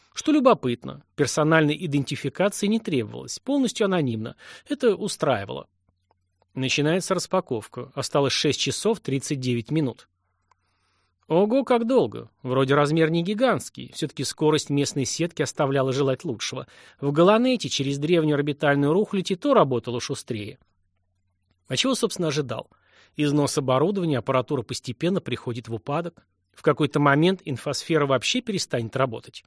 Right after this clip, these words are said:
Входная дверь внезапно распахнулась, в квартиру ввалилась Зоуи. Спиной. С каким-то парнем в обнимку. В первое мгновение не понял, что происходит, но тут раздался протестующий писк девчонки.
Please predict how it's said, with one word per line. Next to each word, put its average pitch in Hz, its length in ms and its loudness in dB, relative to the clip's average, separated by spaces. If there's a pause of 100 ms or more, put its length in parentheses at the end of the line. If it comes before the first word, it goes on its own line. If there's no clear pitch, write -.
(1160)
Входная 135 500 2
дверь 131 220 2
внезапно 131 460 0
распахнулась, 208 720 -2
в - 40 -14
квартиру 233 440 0
ввалилась 190 460 0
Зоуи. 127 560 -4 (300)
Спиной. - 540 -2 (320)
С - 100 -14
каким-то 240 280 0
парнем 165 420 4
в 143 80 2
обнимку. 123 500 -2 (920)
В - 100 -20
первое 147 280 4
мгновение 147 440 2
не 208 140 2
понял, 113 280 -2
что - 180 -6
происходит, 175 600 -2
но 165 100 0
тут 185 160 -4
раздался 165 440 0
протестующий 165 760 -4
писк 147 260 -4
девчонки. 135 640 -4